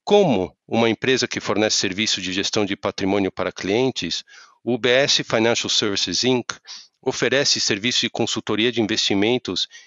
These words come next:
em sua qualidade de consultora de investimentos registradas na sec e serviços de corretagem em sua qualidade de corretora registrada na sec. Os serviços de consultoria de investimento e os serviços de corretagem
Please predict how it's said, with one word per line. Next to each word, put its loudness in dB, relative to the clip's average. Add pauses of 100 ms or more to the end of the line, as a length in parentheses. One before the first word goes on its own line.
(140)
em 2
sua 2
qualidade 0
de -2
consultora -2
de -2
investimentos 0
registradas -2
na 0
sec -2 (680)
e -4
serviços 0
de -2
corretagem 0 (380)
em 4
sua 2
qualidade 0
de -4
corretora -2
registrada -2
na 2
sec. -2 (880)
Os 0
serviços 0
de -2
consultoria -2
de -4
investimento 0
e -2
os 0
serviços -2
de -6
corretagem -2